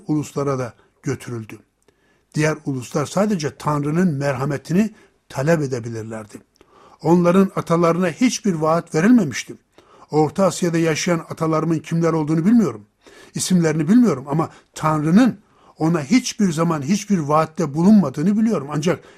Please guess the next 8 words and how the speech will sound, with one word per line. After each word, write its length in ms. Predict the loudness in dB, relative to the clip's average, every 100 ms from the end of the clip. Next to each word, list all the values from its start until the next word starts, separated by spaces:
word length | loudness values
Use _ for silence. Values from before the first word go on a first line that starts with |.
| _
İbrahim, 560 | -2 0 0 -2 -4 -4
İshak 360 | -8 -8 -6 -6
ve 60 |
Yakub'a 640 | -6 -6 -6 -4 2 2 2 _ -20 -20 _
vaatlerde 720 | -4 -2 -2 -4 -4 -4 -6
bulunmuştu. 500 | -8 -12 -12 -14 -18 -20 _ _ _ _ _ -12
Mesih, 360 | -10 -2 -2 -4 _ _ _ _ _ _ -8
Yahudilerin 800 | -4 -4 -2 -2 2 2 0